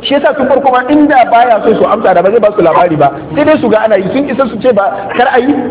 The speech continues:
ba su isa ba, su ma gani suka yi an yi su. Ba sai su ga ana yin wani, amma Allah ya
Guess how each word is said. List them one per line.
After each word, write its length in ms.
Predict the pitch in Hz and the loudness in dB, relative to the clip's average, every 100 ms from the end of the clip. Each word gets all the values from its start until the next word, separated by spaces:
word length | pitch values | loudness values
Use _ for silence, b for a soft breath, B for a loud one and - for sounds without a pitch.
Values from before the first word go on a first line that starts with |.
| - - | -8 -4
ba 60 | 233 | -2
su 160 | - 220 | -2 -2
isa 100 | 277 | -2
ba, 160 | 269 240 | 0 -2
su 80 | 277 | 0
ma 140 | 285 285 | 0 0
gani 240 | 285 285 294 | 0 0 0
suka 160 | 285 226 | 0 0
yi 100 | 233 | -2
an 220 | 226 226 | 0 0
yi 100 | - | 0
su. 140 | - - - - - - - - - - | -4 -8 -8 -8 -8 -6 -8 -10 -8 -2
Ba 160 | 190 285 | 0 0
sai 100 | 285 | -2
su 60 | 220 | 0
ga 160 | 247 | 0
ana 120 | 247 214 | 2 2
yin 160 | 208 196 | 2 0
wani, 140 | 196 | 2
amma 240 | 180 220 247 | 2 0 0
Allah 160 | 240 | 0
ya 60 | 202 | -2